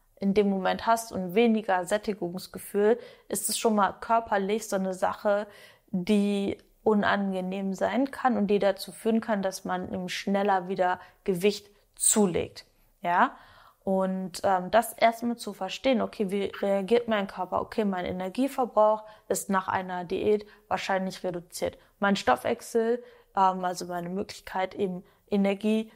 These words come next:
zu verbrauchen, zu verwerten, ist etwas reduziert. Mein Hungerhormon ist erhöht, mein Sättigungshormon ist gesenkt und gleichzeitig kann es sein, dass meine Alltagsaktivität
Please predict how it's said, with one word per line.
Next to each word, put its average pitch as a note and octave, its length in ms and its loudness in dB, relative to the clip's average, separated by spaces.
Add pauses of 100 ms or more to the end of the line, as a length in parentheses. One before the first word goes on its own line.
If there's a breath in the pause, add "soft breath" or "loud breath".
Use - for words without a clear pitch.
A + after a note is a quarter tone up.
zu G3+ 220 -2
verbrauchen, A3 880 2
zu F#3+ 160 -4
verwerten, A3 720 2 (240 loud breath)
ist A3 240 4
etwas - 540 -2
reduziert. F#3+ 600 -4 (280 soft breath)
Mein F3+ 380 0 (100)
Hungerhormon G#3+ 760 2
ist - 160 -8
erhöht, A3+ 460 2
mein F3 180 -10
Sättigungshormon F3+ 920 -4 (300 soft breath)
ist G3 340 -2
gesenkt G3+ 580 2 (300 soft breath)
und A#3 260 4
gleichzeitig G3+ 680 -2
kann F#3+ 180 -8
es F3+ 100 -10
sein, F3+ 180 -2
dass F3 180 -12
meine F3+ 320 -4
Alltagsaktivität F3+ 1080 -4